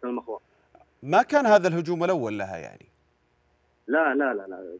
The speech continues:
Speaker 1: كان لها هجوم كثير وقد لحقنا أذى كبير منه.
Speaker 2: آه، وهي لهالدرجة يعني شرسة وتهاجم؟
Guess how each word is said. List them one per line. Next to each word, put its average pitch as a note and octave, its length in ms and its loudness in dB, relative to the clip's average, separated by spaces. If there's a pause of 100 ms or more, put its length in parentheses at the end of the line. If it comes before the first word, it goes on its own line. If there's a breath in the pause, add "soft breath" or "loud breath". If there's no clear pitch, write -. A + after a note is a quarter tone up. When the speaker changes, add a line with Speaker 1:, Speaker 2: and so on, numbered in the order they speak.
Speaker 1:
كان B2+ 200 0
لها A#2 260 -2
هجوم C3+ 240 0
كثير D3+ 540 2
وقد A2+ 500 -2
لحقنا C3+ 540 0
أذى C3+ 240 -2
كبير C3+ 240 2
منه. G#2 120 -12 (800 soft breath)
Speaker 2:
آه، - 120 -8 (320)
وهي D#3+ 380 0
لهالدرجة F#3+ 600 4
يعني C3+ 360 2
شرسة D#3 440 -2
وتهاجم؟ C3+ 580 0